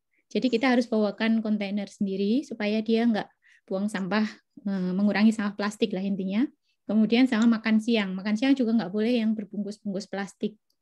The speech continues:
Semuanya harus nude. Oke. Eh, kemudian bagian dari pembelajaran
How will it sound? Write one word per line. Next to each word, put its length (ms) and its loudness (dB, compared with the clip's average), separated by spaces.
Semuanya 480 6
harus 240 4
nude. 320 6
Oke. 480 -2
Eh, 380 4
kemudian 560 6
bagian 320 2
dari 160 0
pembelajaran 640 -2